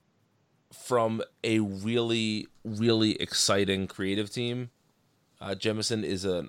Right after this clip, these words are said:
is a prose author who is really, really,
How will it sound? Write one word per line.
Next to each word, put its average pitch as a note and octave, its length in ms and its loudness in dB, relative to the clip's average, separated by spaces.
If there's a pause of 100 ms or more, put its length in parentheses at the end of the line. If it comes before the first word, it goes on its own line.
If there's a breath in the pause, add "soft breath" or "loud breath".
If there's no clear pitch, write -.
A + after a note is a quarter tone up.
is F#2 120 -8
a F2+ 160 -4
prose G#2+ 480 -4
author B2+ 480 -4 (640)
who A2+ 300 -2
is G2+ 640 0 (580)
really, A#2 340 4
really, G#2 640 0